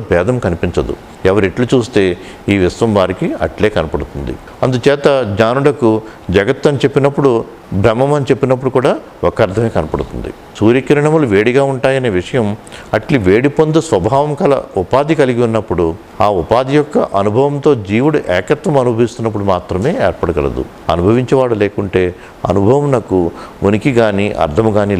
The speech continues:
లేవు కదా. అనుభవం అయ్యేదంతా అనుభవించువాని స్వస్వరూప విన్యాసమే. అయితే వాక్య జ్ఞానం మాత్రమే కలిగి ఉండి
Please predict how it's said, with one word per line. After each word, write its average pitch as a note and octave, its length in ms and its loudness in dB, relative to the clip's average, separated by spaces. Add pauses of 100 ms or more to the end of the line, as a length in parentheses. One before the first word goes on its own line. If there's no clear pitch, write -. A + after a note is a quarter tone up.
లేవు F2 200 0
కదా. D#2+ 200 0 (360)
అనుభవం B2 380 2
అయ్యేదంతా A#2 500 0 (180)
అనుభవించువాని A#2+ 720 0 (320)
స్వస్వరూప A2 680 0
విన్యాసమే. D#2+ 560 0 (280)
అయితే A#2+ 200 2 (240)
వాక్య G2 380 0
జ్ఞానం D3+ 400 2
మాత్రమే C#3 420 0
కలిగి B2+ 280 2
ఉండి G#2 200 2